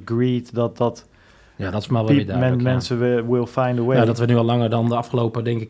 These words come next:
Speaker 2: twintig uitzendingen zonder Pe-, Bert en Peter ook bij stilstaan, zegt al genoeg.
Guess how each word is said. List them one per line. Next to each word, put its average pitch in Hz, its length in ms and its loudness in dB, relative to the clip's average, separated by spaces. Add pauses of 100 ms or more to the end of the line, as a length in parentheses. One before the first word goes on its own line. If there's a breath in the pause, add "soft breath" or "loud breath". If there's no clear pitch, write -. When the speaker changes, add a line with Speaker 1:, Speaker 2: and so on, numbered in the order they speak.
(120)
Speaker 2:
twintig 123 280 0
uitzendingen 117 600 -2
zonder 120 260 0
Pe-, 120 340 -2
Bert 113 180 0
en 110 80 -6
Peter 120 540 0
ook 107 80 -10
bij 110 100 -8
stilstaan, 120 460 -6
zegt - 200 -12
al 101 80 -8
genoeg. 117 360 -4